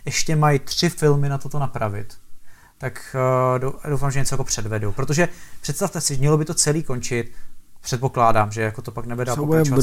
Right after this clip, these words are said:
Speaker 2: Brumbála
Speaker 1: soubojem
Speaker 2: a
Speaker 1: Grindelwalda
Speaker 2: Grindelwalda.
Speaker 1: s tím
Speaker 2: Jasně.
Speaker 1: Brumbálem, což má být ten obrovský, největší souboj jako v dějinách. A já mám teďka kvízovou otázku.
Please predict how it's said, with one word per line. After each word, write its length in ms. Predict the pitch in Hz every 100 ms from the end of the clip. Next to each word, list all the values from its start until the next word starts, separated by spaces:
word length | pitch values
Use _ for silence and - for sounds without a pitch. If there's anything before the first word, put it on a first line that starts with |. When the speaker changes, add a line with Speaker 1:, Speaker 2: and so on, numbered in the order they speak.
| 131
Speaker 2:
Brumbála 100 | 151
Speaker 1:
soubojem 260 | 151 160
Speaker 2:
a 40 | 120
Speaker 1:
Grindelwalda 440 | 135 123 127 135
Speaker 2:
Grindelwalda. 220 | 135 135
Speaker 1:
s 180 | 131 -
tím 180 | - 123
Speaker 2:
Jasně. 240 | 120 113 - - -
Speaker 1:
Brumbálem, 580 | 131 120 123 127 117 98 - - - -
což 240 | 139 -
má 180 | 135 127
být 160 | 123
ten 140 | 123 120
obrovský, 680 | 123 131 135 - 135 127 123
největší 680 | 127 127 123 - 127 123 123
souboj 580 | - - 135 127 123 120
jako 180 | 117
v 100 | 113
dějinách. 640 | 113 120 143 147 143 135 131 - - - - - -
A 680 | 135 131 127 123 123 120 -
já 120 | 151 139
mám 100 | 131
teďka 140 | 131
kvízovou 340 | 135 127 127
otázku. 540 | 127 123 117 - -